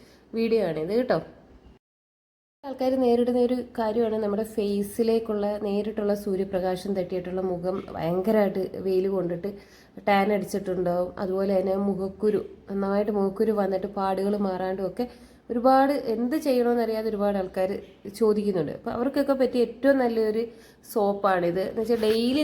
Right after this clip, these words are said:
നമുക്ക് യൂസ് ചെയ്യാൻ പറ്റിയ ഒരു സോപ്പ്. ശംഖുപുഷ്പം എന്ന് പറഞ്ഞാൽ ഇതൊരു വെറും നിസാരക്കാരനായ പുഷ്പമല്ല കേട്ടോ. ഇതിൻ്റെ ഗുണങ്ങളെന്ന് പറഞ്ഞു കഴിഞ്ഞാൽ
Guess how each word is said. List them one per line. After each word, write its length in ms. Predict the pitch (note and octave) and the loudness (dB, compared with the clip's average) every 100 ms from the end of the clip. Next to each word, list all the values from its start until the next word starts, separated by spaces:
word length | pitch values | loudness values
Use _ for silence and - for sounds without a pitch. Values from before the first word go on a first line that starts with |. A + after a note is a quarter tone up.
| C#4+ | 2
നമുക്ക് 260 | A#3 A#3+ A#3+ | 2 2 2
യൂസ് 200 | G#3+ G#3+ A#3 | 0 2 4
ചെയ്യാൻ 240 | G#3+ G3+ | 4 2
പറ്റിയ 240 | G3 G3+ F#3+ | 0 0 -2
ഒരു 80 | F#3 | -2
സോപ്പ്. 280 | G3 E3+ - - - - - - _ _ _ - - - - _ - - - - _ - - - - | -4 -4 -6 -12 -18 -20 -20 -20 _ _ _ -20 -20 -20 -20 _ -20 -20 -20 -20 _ -20 -20 -20 -14
ശംഖുപുഷ്പം 540 | A3 A3 A3+ B3+ B3+ C4 | -8 -4 0 -2 2 4
എന്ന് 120 | C4+ | 4
പറഞ്ഞാൽ 200 | B3 B3 A#3+ | 4 4 2
ഇതൊരു 180 | A#3+ A#3+ | 2 2
വെറും 240 | G#3 A3 C4+ - G#3 | 2 0 -4 -6 -2
നിസാരക്കാരനായ 880 | G3+ G3 G#3 G#3+ A#3+ C4 C4 C4 B3 B3+ | -2 0 2 2 2 2 2 4 2 0
പുഷ്പമല്ല 480 | A3 G#3+ - G#3+ D#3+ F3+ | -2 -4 0 0 2 0
കേട്ടോ. 180 | E3 E3+ D3+ - | 0 -2 -4 -6
ഇതിൻ്റെ 360 | F#3+ F#3 G3 A3 G#3+ | -4 -4 -2 -2 -2
ഗുണങ്ങളെന്ന് 520 | G3 F#3 F#3 G3+ A3+ A3 | -2 0 0 0 2 0
പറഞ്ഞു 220 | G3+ G3+ | 0 0
കഴിഞ്ഞാൽ 240 | G3+ G#3+ | 0 -2